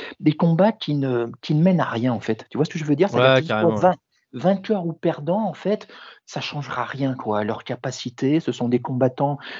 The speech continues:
Speaker 1: qui ont tous, euh, à un degré ou un autre, atteint leur plafond de verre. Ils ont montré leurs limites. Donc, ce qu'on peut en attendre, c'est juste un truc, euh, là, vu les deux, euh, quelque chose de très spectaculaire, comme tu dis.
Speaker 2: Ouais.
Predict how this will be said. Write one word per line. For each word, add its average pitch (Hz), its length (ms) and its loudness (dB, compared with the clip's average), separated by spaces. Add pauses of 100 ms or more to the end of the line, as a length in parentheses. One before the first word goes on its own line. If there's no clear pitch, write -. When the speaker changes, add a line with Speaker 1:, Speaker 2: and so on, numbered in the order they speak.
(140)
Speaker 1:
qui - 120 -6
ont 127 180 -2
tous, - 520 -2
euh, 120 220 -2
à 120 80 2
un 131 100 4
degré 139 380 4
ou 139 180 4
un 135 180 4
autre, 147 280 0
atteint 135 240 -6
leur 127 140 -2
plafond 127 320 -4
de 110 100 -2
verre. 156 220 -2
Ils 127 120 -4
ont 120 40 2
montré 131 260 -2
leurs 131 160 0
limites. 117 320 -2 (420)
Donc, 135 160 -2
ce - 80 -10
qu'on 156 140 0
peut 165 140 2
en 151 120 4
attendre, 139 480 0
c'est - 200 -12
juste 127 380 -10
un 98 120 -8
truc, 135 380 -6
euh, 92 40 0
là, 110 220 2
vu 113 160 -2
les 101 160 2
deux, 117 360 2
euh, 117 40 -2
quelque - 220 -8
chose 131 160 -2
de 101 80 0
très - 160 -8
spectaculaire, 120 640 0
comme 113 140 -2
tu - 120 -8
dis. 147 80 -4
Speaker 2:
Ouais. 160 80 -2